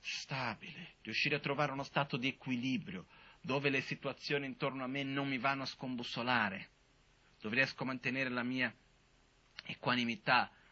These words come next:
riesco a essere soddisfatto con me stesso e con gli altri, vivere in armonia. Quello che vogliamo, no? Quindi devo fare le cose per ottenere quello. Quindi consapevolezza.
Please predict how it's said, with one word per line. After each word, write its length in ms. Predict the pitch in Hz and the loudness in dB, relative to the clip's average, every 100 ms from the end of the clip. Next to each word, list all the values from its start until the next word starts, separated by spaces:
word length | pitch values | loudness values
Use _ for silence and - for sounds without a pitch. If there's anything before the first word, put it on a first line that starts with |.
| - | -8
riesco 320 | 139 147 - | -4 -4 -2
a 20 | |
essere 260 | 143 - 131 | -2 0 -2
soddisfatto 840 | - 131 117 - - 123 113 113 | -2 -4 -2 -4 0 0 0 -8
con 160 | 107 113 | -8 -8
me 80 | 110 | -8
stesso 400 | - 127 117 117 | -6 -6 -6 -8
e 40 | |
con 140 | 120 110 | -8 0
gli 100 | 123 | 2
altri, 320 | 117 101 98 | 2 0 -6
vivere 300 | 123 120 120 | -2 0 0
in 120 | 120 | 2
armonia. 800 | 117 110 107 107 123 120 95 87 - - _ _ _ _ _ _ _ _ _ | 0 0 -4 -4 -4 -4 -6 -10 -20 -20 _ _ _ _ _ _ _ _ _
Quello 220 | 415 - | -6 -4
che 60 | 92 | -4
vogliamo, 420 | 85 - 80 - | -6 -6 -8 -12
no? 160 | 117 143 _ _ _ _ _ _ _ _ _ _ _ _ _ _ _ _ _ | -14 -14 _ _ _ _ _ _ _ _ _ _ _ _ _ _ _ _ _
Quindi 220 | 151 147 | -2 2
devo 160 | 151 160 | 2 2
fare 280 | - 160 208 | 6 6 6
le 100 | 233 | 2
cose 400 | 240 233 180 - | 2 2 -2 0
per 280 | 185 190 - | 6 6 4
ottenere 500 | 277 - 381 190 - | -6 -8 -4 -4 -4
quello. 340 | - 233 131 - | 2 4 4 0
Quindi 240 | 170 170 | -2 0
consapevolezza. 1000 | - 247 - 214 226 226 196 113 - 175 | 0 0 0 2 4 6 6 4 -2 -14